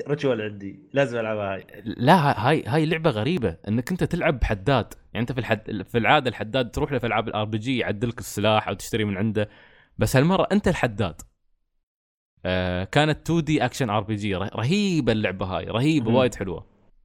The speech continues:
Speaker 1: على الجيم بوي Advance كانت بعد.
Speaker 2: على الجيم بوي أدفانس.
Speaker 1: مم.
Speaker 2: آخ، لا والله كانت يا أخي.
Speaker 1: فهذه أطلس يعني،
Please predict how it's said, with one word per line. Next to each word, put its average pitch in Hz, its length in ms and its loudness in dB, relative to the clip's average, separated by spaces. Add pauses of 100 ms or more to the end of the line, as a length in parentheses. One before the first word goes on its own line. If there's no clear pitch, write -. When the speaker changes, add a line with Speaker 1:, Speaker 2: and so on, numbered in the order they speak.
(120)
Speaker 1:
على 104 120 2
الجيم 120 180 8
بوي 127 120 4
Advance 123 340 0
كانت 92 260 -6
بعد. 80 180 -8 (320)
Speaker 2:
على 110 80 4
الجيم 117 200 2
بوي 110 140 2
أدفانس. 90 560 -4 (540)
Speaker 1:
مم. 95 240 -6 (320)
Speaker 2:
آخ، 104 840 0
لا 98 80 2
والله 101 220 2
كانت 95 360 -2
يا 90 60 0
أخي. 85 520 -6 (1300)
Speaker 1:
فهذه 165 960 8
أطلس 110 360 -12
يعني، 117 300 -14